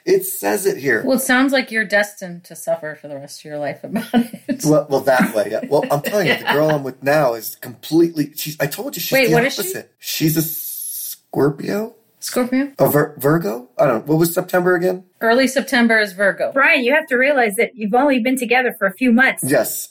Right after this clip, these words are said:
Speaker 1: I get it. A hundred percent. Few months.
Speaker 2: Mm-hmm.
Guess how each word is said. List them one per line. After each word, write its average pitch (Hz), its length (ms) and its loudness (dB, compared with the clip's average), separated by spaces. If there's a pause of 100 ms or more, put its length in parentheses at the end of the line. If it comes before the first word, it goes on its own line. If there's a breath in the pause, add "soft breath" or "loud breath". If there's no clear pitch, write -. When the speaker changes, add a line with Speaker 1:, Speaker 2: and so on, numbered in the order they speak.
Speaker 1:
I 123 80 4
get 147 240 2
it. 101 120 -14 (280)
A - 60 -12
hundred 156 260 2
percent. 135 440 -4 (220)
Few 135 240 0
months. - 540 -2
Speaker 2:
Mm-hmm. 180 300 0